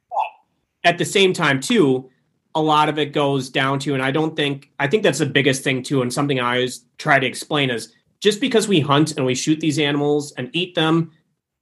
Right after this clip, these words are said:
doesn't mean that we don't respect the hell out of them too, which is why I hate on social media when you see someone take a beer and hit it off a turkey spur and shotgun it, or pour a drink out of, down a fish's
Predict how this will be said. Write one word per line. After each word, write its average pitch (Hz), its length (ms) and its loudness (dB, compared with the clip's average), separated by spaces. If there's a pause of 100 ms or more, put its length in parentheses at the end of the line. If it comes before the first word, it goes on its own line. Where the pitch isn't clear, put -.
(160)
doesn't 185 340 2
mean 185 160 2
that 160 100 0
we 139 120 -2
don't 143 200 -2
respect - 540 -4
the 135 80 -6
hell 123 260 -2
out 110 160 -4
of 104 60 -12
them 110 160 -8
too, 139 160 2
which 120 160 -2
is 143 140 0
why 147 240 4
I 147 100 2
hate 139 180 2
on 131 140 2
social 135 380 -2
media 131 280 0
when 123 120 -4
you 123 80 -2
see 139 160 -4
someone 135 480 -4 (420)
take 175 220 0
a 160 40 -4
beer 151 300 2
and 139 80 0
hit 147 140 -2
it 147 60 2
off 139 220 2
a 139 60 -6
turkey 143 400 -4
spur 131 280 -2
and 127 120 -4
shotgun 131 460 0
it, 127 100 -2
or 117 160 -4
pour 139 320 0
a 131 80 -2
drink 135 300 -2
out 127 160 0
of, 127 200 -6 (440)
down 147 220 4
a 135 40 -2
fish's 135 680 -4